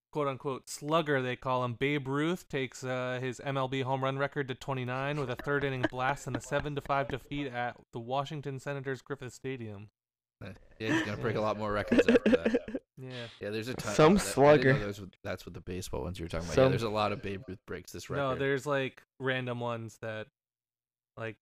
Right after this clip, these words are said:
Speaker 1: nineteen twenty-four, Giants clinch, clinch their fourth straight pennant. Like, who
Speaker 2: Yeah.
Speaker 1: who cares?
Speaker 2: Exactly, that's what I was trying
Speaker 1: Um,
Speaker 2: to tell you.
Speaker 1: But, like, they do that, that and nineteen twenty-three,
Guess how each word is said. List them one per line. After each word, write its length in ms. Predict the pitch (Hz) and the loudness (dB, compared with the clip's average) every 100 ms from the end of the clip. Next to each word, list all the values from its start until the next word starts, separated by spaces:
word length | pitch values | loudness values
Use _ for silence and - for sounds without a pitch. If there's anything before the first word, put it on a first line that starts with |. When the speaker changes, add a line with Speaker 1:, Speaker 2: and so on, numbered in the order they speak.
| _ | _
Speaker 1:
nineteen 380 | 131 123 - 120 | -6 -6 -4 -6
twenty-four, 560 | 117 123 120 - 117 113 | -6 -6 -6 -4 -4 -2
Giants 360 | 120 117 113 | -2 -4 -6
clinch, 400 | - 117 117 - - _ | -8 -8 -8 -12 -20 _
clinch 260 | - 117 - | -12 -10 -8
their 200 | 117 110 - | -6 -6 -8
fourth 200 | 117 - | -10 -8
straight 280 | 117 110 | -8 -8
pennant. 320 | - 107 107 - | -8 -10 -10 -12
Like, 80 | 107 | -10
who 80 | 147 | -4
Speaker 2:
Yeah. 240 | 120 85 | -4 -4
Speaker 1:
who 100 | 95 107 | -8 -12
cares? 200 | 107 107 _ _ _ | -14 -14 _ _ _
Speaker 2:
Exactly, 420 | 127 107 123 104 92 | -10 -6 -4 -4 -6
that's 140 | 92 | -8
what 80 | 92 | -8
I 40 | |
was 80 | 107 | -6
trying 100 | 107 | -6
Speaker 1:
Um, 60 | 92 | -8
Speaker 2:
to 60 | - | -6
tell 120 | 101 | -8
you. 100 | 82 - _ | -8 -12 _
Speaker 1:
But, 160 | 139 131 | -6 -4
like, 220 | 135 - | -4 -4
they 100 | 135 | -4
do 240 | 131 143 120 | -2 -4 -4
that, 400 | 143 147 110 131 - - | 0 0 0 -6 -10 -2
that 300 | 143 151 - | 0 0 -4
and 320 | 143 131 123 117 | -6 -4 -4 -4
nineteen 320 | 127 135 123 | -4 -4 -6
twenty-three, 880 | 131 127 - 123 123 120 120 117 | -6 -6 -6 -4 -2 -2 -2 -4